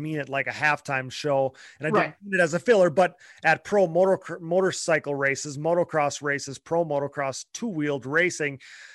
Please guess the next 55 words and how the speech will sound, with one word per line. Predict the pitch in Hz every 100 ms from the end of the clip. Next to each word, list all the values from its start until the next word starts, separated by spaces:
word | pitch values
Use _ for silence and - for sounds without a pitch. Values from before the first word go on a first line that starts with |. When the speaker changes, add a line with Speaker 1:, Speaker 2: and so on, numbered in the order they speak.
| _
Speaker 1:
they | 175 170
do | 196 185
need | 175 147
that | 143 143
time | - 165 147
filler, | 127 151 131 131
right? | 139 147
Like | 147 143
there's | 147 139 - -
Speaker 2:
Yes. | 208 175
Speaker 1:
stuff | - -
that | 151 151
goes | 147
on | 143 139
with | 139
the, | 143 139
with | 135 135 139
the, | 151 143 143 139
with | 131 131
the |
television | - 151 147 131 127 113
or | 139
whatever. | 143 147 160 147 123 127
Like | 135
Speaker 2:
Yep. | 196 143
Speaker 1:
that | 143
was, | _ _ _ _
that | 160
was | 156
the | 135
way | 151 160
that | 151 135
some | - 156
of | 147
that | 131 135
worked. | 170 135 - - - -
But | 139 160 156
Speaker 2:
And | 233
they |
do | 214
Speaker 1:
yeah. | 240
Speaker 2:
that | 214
with | 185
the |
kids. | 170 185 156 151 - _ _ -
Speaker 1:
Mm-hmm. | 190 170 170 _
Yep, | 165 160
exactly | 147 156 143 147
right. | 135 120 -
But, | 170 - - - -
um, | 160 156 147 139 -
I | 160
do | 135 196
think | 185 - 175 175 -
that, | 160 156 156